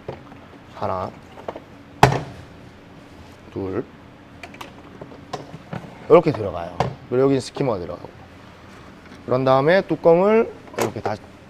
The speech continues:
장착하시면 깔끔하게, 예, 세팅할 수 있는 환경이 조성이 됩니다. 그리고 담수용은 중간에 양말 필터 옆 공간에 여기 유동성 여과제 박스를 집어넣고,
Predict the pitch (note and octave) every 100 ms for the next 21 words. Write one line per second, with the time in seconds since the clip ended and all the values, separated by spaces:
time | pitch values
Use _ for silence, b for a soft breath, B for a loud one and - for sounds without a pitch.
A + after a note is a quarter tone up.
0 | - B2+ C#3 B2+ A2+ - C3 F3 F3+ D3+
1 | D3 - G3+ G3 D3 D3 F#3 - - -
2 | - - - - - G2 F#2 - - -
3 | - - - - - - - C#3+ D3+ D3
4 | C#3 A#2+ G#2+ C3+ F3+ F#3+ - - C3 C3+
5 | C#3+ C3+ D3 D#3+ - G#2 A#2+ C3 C#3 -
6 | - F#2 F2 E2+ - - - B B B
7 | B B B - - - A#2 B2+ F3+ F#3
8 | F#3 - - - C#3+ E3+ F#3+ D#3+ D3 F#3+
9 | G#3+ G#3+ A3 G3 - B2 C#3+ D3+ B2+ D3
10 | G3+ A3 A#2+ B2 C3 E3 E3 A#2+ - C#3
11 | D3 D3 E3+ D#3+ B2 A2+ G#2+ A#2+ A#2+ A#2
12 | A2 A#2 B2 D#3 D#3+ B2 G#2 B2+ A#2+ A#2+
13 | C3 G#2 A2 E3